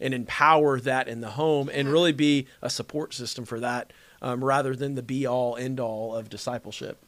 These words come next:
Speaker 2: Yeah, absolutely. Because they, I mean, parents, families, you get the rest of the week. I mean, part of the day is obviously at school, and that's,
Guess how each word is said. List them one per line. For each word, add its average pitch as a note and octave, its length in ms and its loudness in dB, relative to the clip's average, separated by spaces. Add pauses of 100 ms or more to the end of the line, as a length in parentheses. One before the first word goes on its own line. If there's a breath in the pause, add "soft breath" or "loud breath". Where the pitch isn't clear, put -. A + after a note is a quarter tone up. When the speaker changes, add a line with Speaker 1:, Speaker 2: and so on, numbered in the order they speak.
Speaker 2:
Yeah, G#3+ 180 -10 (100)
absolutely. A3 520 -8
Because B3+ 280 -6
they, D#4 400 -2
I A3 60 -2
mean, A3+ 320 -4
parents, C#4+ 580 -4
families, B3 540 2
you B3+ 180 -4
get C4 460 0 (800 soft breath)
the G#3 340 2
rest A3 340 -2
of A#3+ 80 -4
the G3 100 -2
week. - 640 -10
I G#3+ 60 -8
mean, A3 200 -4
part C4 260 0
of C#4 60 -2
the C#4+ 60 2
day C4+ 180 2
is A#3 120 -2
obviously A#3+ 480 -4
at - 100 -6
school, B3 720 -6 (320 loud breath)
and G#3 160 -2
that's, - 360 -2